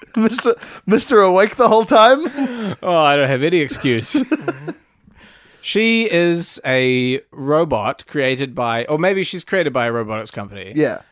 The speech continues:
Speaker 2: But they're investigating a different robotics company?
Speaker 1: Oh, Nick, I'm. Is this a, is this the Silicon Valley Wars all over again?
Speaker 2: It might be. This is Apple versus, uh, P C.
Speaker 1: Yeah. So,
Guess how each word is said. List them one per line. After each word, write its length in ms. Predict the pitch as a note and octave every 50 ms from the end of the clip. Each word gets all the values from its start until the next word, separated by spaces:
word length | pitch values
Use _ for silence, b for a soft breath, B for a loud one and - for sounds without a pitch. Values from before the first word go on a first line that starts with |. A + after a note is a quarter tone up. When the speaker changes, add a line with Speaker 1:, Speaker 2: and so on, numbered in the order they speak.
| _
Speaker 2:
But 100 | - C3
they're 120 | C3+ D3+ D3
investigating 520 | D3 E3 D#3+ D3 D3+ D3+ C3 A#2+ A#2+ A#2
a 60 | A2+
different 520 | G#2+ - D3 C3+ - - F#3+ G3+ G3 - - _ _
robotics 420 | A3 G#3+ G#3 A#3+ A#3 A#3 A3+ A3
company? 360 | - - E4+ D#4+ - F4 F4 F#4+
Speaker 1:
Oh, 280 | G4+ F#4+ A#2+ A#2 G#2 - _ _
Nick, 340 | - - - E3+ E3 E3 E3+
I'm. 340 | F3+ G3 F#3+ F3+ D#3+ - - _ _ _ b b b b b b b b b b D3 - - _
Is 120 | - G3 F3+
this 200 | G3+ G3+ - -
a, 120 | F3+ -
is 100 | - E3
this 160 | D3+ G3+ G3 -
the 60 | D#3
Silicon 380 | - G3 F#3+ F3+ F#3 F3+ E3
Valley 180 | D#3 D#3 D#3+ D#3+
Wars 460 | D3+ D#3 E3 E3+ E3+ F3+ F#3+ G3 G3
all 160 | G3+ E3 E3
over 180 | E3 E3+ D#3+ E3
again? 280 | E3 D#3 D#3+ E3+ F3 E3
Speaker 2:
It 120 | E3+ E3+
might 240 | D#3+ E3 A3 C#4+ D#4
be. 280 | D3 C3 C3 D3 F#3
This 200 | G3 F#3 D#3+ -
is 160 | F3 E3 D3+ F3
Apple 280 | - C3+ - D#3 D3+ C#3
versus, 520 | C#3 C#3 B2+ C3+ C3+ C3+ C3+ C3+ C3+ - -
uh, 400 | - B2 A#2+ A#2+ B2 B2 B2+ C#3 C#3
P 140 | - D3+
C. 320 | D3 - B3+ F#3 G2 - _
Speaker 1:
Yeah. 300 | - C#3+ C#3+ B2 G2 -
So, 300 | A#2+ - - D#3+ D3+ C#3+